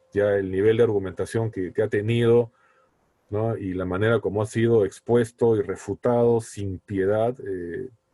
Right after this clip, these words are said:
realmente <clears throat> analicemos lo que dice, ¿no? Acabo de mostrarles a un historiador, <laughs> ¿no? Eh, y hay más, ¿no? Es cierto, probablemente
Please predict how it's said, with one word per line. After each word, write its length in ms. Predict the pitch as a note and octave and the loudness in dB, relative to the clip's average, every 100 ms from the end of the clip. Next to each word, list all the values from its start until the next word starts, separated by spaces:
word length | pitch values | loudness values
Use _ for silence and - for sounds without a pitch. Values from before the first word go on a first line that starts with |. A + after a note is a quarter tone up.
| _ _ _ | _ _ _
realmente 840 | A2+ F#2+ G2+ G2+ G2+ G#2 G2+ G2 - - - - _ _ _ _ _ _ - | -14 -4 -2 0 -2 -4 -2 -2 -2 -12 -20 -20 _ _ _ _ _ _ -6
<clears throat> 240 | C#3+ A#2 | -6 -6
analicemos 580 | G2+ G2 F#2+ F2 G2 G2 | -6 -4 -2 -2 -2 -2
lo 120 | F#2+ | -2
que 80 | G2 | 0
dice, 280 | A#2+ C#3 F#2+ | 0 0 -4
¿no? 140 | G#2 G#2 | -4 -2
Acabo 320 | G2 C3+ C3+ C3+ | 0 2 4 4
de 60 | |
mostrarles 600 | A#2 A2 D#3 D3+ B2+ C3+ | 2 0 0 2 2 0
a 120 | - G#2+ | 0 0
un 180 | C3 | 2
historiador, 720 | C#3 - G#2 F#2+ A2 C3+ B2 - - - | 0 0 0 2 4 2 0 -6 -16 -10
<laughs> 540 | - - D#3 - E3+ - - - - - _ _ | -10 -4 -6 -4 -8 -8 -18 -20 -20 -20 _ _
¿no? 260 | G#2 C#3+ - | -4 -2 -2
Eh, 540 | G2 F2+ F2+ F2 E2+ - _ _ _ _ _ _ _ - | -4 -4 -4 -4 -6 -10 _ _ _ _ _ _ _ -2
y 120 | A2+ | 2
hay 100 | C#3+ | 2
más, 380 | D#3+ A#2+ - - _ _ _ | 2 -2 -6 -18 _ _ _
¿no? 260 | - C3 - _ _ - | -8 -8 -8 _ _ -6
Es 160 | A#2+ | -2
cierto, 440 | D#3+ B2+ - E2 - _ | 0 0 -2 -10 -12 _
probablemente 640 | - G#2+ C3 C#3 C#3+ C#3 | -2 2 4 4 2 0